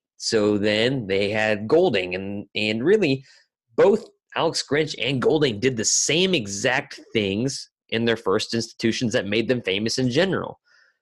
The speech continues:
Um, Pete Golding did this at U T S A, which made him a namesake. Alex Grinch started to do this at Washington State. They're getting bigger defensive backs 'cause it turns out, yeah, speed works, but when you're operating with elite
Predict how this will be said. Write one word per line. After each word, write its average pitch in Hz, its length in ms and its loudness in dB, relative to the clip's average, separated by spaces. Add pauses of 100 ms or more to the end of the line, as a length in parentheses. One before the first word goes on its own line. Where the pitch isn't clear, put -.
(240)
Um, 101 360 2
Pete 110 240 0
Golding 113 300 4
did 110 120 2
this 113 180 0
at 101 80 4
U 104 140 2
T 110 200 0
S 101 200 2
A, 107 160 4
which - 240 0
made 101 200 0
him 107 180 0
a - 20 0
namesake. 101 720 -2 (380)
Alex 107 320 0
Grinch 117 180 0
started 104 280 0
to 101 60 -4
do 107 180 2
this 117 180 0
at 92 80 0
Washington 113 480 0
State. - 420 -2 (360)
They're 117 140 2
getting 117 520 0 (180)
bigger 131 260 4
defensive 107 520 -2
backs 87 300 -2
'cause 104 240 -4
it 131 140 -4
turns 120 460 -2
out, 90 300 -2 (1000)
yeah, 123 320 0
speed 196 560 2
works, 123 640 0 (180)
but 120 300 0
when 120 260 0
you're 143 200 2
operating 139 520 2
with 113 180 0
elite 117 540 2